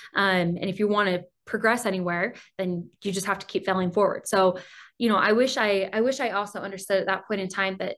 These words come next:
no degree, no amount of experience, anything can prep you for, it, it can't prep you for the things that are, you know, the application process of security and compliance. A lot of times it's, it's really just diving into it and,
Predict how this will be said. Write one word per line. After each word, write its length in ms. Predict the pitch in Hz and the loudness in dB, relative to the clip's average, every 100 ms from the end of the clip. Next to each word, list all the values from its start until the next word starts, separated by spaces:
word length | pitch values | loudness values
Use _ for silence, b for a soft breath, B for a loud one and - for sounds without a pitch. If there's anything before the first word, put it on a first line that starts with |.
| _ | _
no 380 | 214 220 240 240 | 0 4 6 6
degree, 520 | 226 202 202 208 202 202 | 4 0 2 2 2 0
no 440 | 196 196 196 190 | 0 2 2 2
amount 360 | - 196 185 180 | 0 -2 -4 -6
of 60 | 180 | -8
experience, 720 | - - 254 233 214 202 208 B B B | -12 -2 2 4 4 0 -6 B B B
anything 380 | 240 240 233 202 | 2 4 2 -2
can 140 | 196 | -2
prep 280 | 185 208 202 | -2 -2 0
you 120 | 190 | -2
for, 540 | 185 - 190 185 180 - B B _ _ _ _ 196 - _ _ _ | -4 -2 2 2 0 -6 B B _ _ _ _ -20 -20 _ _ _
it, 160 | 220 220 | -6 -4
it 220 | - 240 | -2 -2
can't 220 | 240 208 | 0 -2
prep 200 | - 220 | -2 -2
you 60 | 196 | -4
for 140 | 196 | -4
the 120 | 190 185 | -4 -2
things 240 | 196 185 | -2 0
that 100 | 190 | 0
are, 280 | 185 185 185 | 2 2 -2
you 120 | 196 190 | -6 -6
know, 140 | 180 | -4
the 140 | - | -2
application 680 | 196 202 202 202 190 190 185 180 | 0 -2 0 0 0 -2 -4 -4
process 480 | - 185 190 180 - | -4 -4 -4 -4 -4
of 240 | 185 180 180 _ - | -2 -2 -6 _ -4
security 420 | 208 208 185 180 | -2 0 0 0
and 100 | 175 | -4
compliance. 460 | 180 185 175 - - | -4 -4 -4 -4 -2
A 80 | |
lot 200 | 202 185 | 2 4
of 60 | 185 | 2
times 380 | - 185 180 180 | -2 -4 -4 -2
it's, 260 | 185 185 - B B B - | -4 -4 -12 B B B -4
it's 180 | 208 202 | -2 4
really 240 | 202 185 | 4 4
just 260 | 180 - - | 2 -4 -2
diving 360 | 185 185 180 | 0 2 0
into 260 | 180 175 185 | 0 -2 -2
it 140 | 180 | -2
and, 320 | 180 175 170 | -4 -6 -6